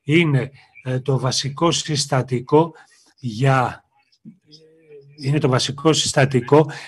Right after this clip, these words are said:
βάσει του άρθρου εφτά του χίλια εννιακόσια εξήντα έξι για το πολιτικά δικαιώματα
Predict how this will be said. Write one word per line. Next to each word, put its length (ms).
βάσει 480
του 300
άρθρου 300
εφτά 460
του 420
χίλια 300
εννιακόσια 520
εξήντα 360
έξι 480
για 580
το 600
πολιτικά 1120
δικαιώματα 1040